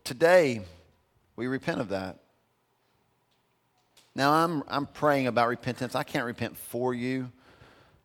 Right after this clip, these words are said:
You have to do that. But as the leader of this house, God, I repent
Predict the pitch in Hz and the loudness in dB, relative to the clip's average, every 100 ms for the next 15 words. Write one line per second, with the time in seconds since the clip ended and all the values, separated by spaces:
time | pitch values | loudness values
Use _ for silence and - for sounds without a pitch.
0 | - - - 110 147 143 120 101 98 92 | -20 -20 -12 -4 -2 -2 -4 -6 -12 -10
1 | 92 95 - _ _ _ _ _ _ _ | -8 -10 -14 _ _ _ _ _ _ _
2 | _ _ _ _ _ _ _ _ _ _ | _ _ _ _ _ _ _ _ _ _
3 | 131 143 139 131 135 156 151 123 131 - | 2 4 4 2 4 4 4 2 0 0
4 | 139 131 123 - - 107 107 107 113 107 | 2 2 2 -4 0 2 2 0 -2 -4
5 | 127 123 113 - | -4 -4 -6 -10